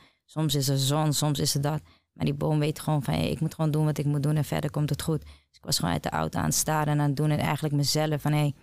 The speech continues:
je gaat naar een interview toe. Besef dat je mag gaan geven. Van, je kan hier nu wel zitten met een soort ondankbaar gevoel of whatsoever." Dus het was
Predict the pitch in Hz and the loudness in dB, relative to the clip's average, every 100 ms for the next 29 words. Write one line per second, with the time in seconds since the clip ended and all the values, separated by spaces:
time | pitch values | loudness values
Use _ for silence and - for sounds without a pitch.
0 | _ _ _ - 139 165 165 156 147 - | _ _ _ -8 -4 -2 -2 -2 -2 0
1 | 160 151 - 156 147 - 151 - _ _ | 0 -2 -4 -4 -4 -6 -12 -14 _ _
2 | 135 - 180 156 - 151 143 147 139 143 | -2 0 0 -2 -4 -4 0 0 0 -2
3 | - 147 160 - 139 - _ _ _ 151 | 0 0 -2 -2 -4 -6 _ _ _ -2
4 | 151 156 151 156 151 151 139 151 147 - | -2 0 0 0 2 0 0 0 0 0
5 | 156 151 143 139 - 139 156 151 143 143 | -2 -2 -2 0 -2 -2 0 0 0 -2
6 | 127 143 143 143 - 165 165 135 143 - | 0 -2 0 -2 -2 -2 -2 -2 -4 -2
7 | 151 143 147 127 151 | -2 -2 -2 -2 -4